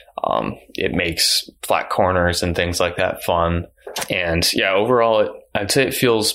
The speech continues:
pretty similar to the Mega Tower I've been spending a lot of time on. Um, geometry numbers are pretty similar. Obviously, they both have that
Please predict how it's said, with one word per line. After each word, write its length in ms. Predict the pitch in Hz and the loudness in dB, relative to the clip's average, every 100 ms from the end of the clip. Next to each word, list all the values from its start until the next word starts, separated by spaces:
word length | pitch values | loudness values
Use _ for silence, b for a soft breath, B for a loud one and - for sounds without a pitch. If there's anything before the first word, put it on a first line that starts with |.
| - | -2
pretty 420 | - - 113 117 | -2 0 0 2
similar 640 | 113 - 113 120 127 131 | 2 2 2 2 4 2
to 540 | 131 - 113 110 113 110 | 2 2 4 4 4 2
the 80 | - | 0
Mega 260 | 104 98 107 | 0 0 0
Tower 560 | - 113 107 110 110 - B B - | 0 2 2 2 0 -4 B B -4
I've 140 | 107 | -2
been 100 | 104 | 0
spending 300 | 98 107 95 | 0 0 2
a 40 | 90 | 2
lot 220 | 92 90 | 2 0
of 80 | 90 | 0
time 300 | 104 98 98 | 0 0 2
on. 360 | 95 95 98 - B B B | 2 0 -2 -8 B B B
Um, 300 | 50 50 - | -4 -2 -2
geometry 500 | - 95 90 90 107 | 0 0 0 0 0
numbers 460 | 92 90 90 90 87 | 0 0 2 2 0
are 160 | - | -2
pretty 300 | 98 - 95 | -2 0 0
similar. 720 | 90 - 90 87 87 87 87 - B B B | 0 0 2 2 2 2 0 -2 B B B
Obviously, 520 | - 90 90 - 92 | -4 0 0 0 2
they 160 | 85 82 | 2 2
both 320 | - 87 85 | 0 0 0
have 260 | - 87 85 | 0 0 2
that 360 | 85 80 80 | 2 2 0